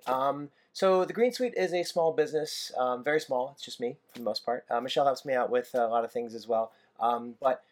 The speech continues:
the essence of my company is, like I said, it's called The Green Suite, so we're all about sustainability. Uh, it's my goal to basically help save the world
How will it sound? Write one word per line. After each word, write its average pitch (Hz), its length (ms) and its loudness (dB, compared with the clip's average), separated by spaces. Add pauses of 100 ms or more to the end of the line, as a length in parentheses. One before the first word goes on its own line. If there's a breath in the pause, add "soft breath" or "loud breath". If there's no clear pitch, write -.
(460 soft breath)
the 147 460 -2
essence 170 320 -2
of 160 80 -4
my 147 80 0
company 156 460 -2
is, 120 600 -2
like 131 120 -4
I 135 60 -2
said, 131 200 -2
it's 135 100 -16
called - 180 -6
The - 40 -20
Green 156 260 -6
Suite, 160 520 -8
so 123 260 0
we're 120 140 0
all 131 120 2
about 123 200 0
sustainability. 98 760 -6 (320 soft breath)
Uh, 104 40 2
it's 104 200 -4
my 120 200 -2
goal 120 420 0 (120)
to 113 240 -8
basically 135 380 -6
help - 300 -4
save 131 300 -6
the 117 80 -4
world 110 480 0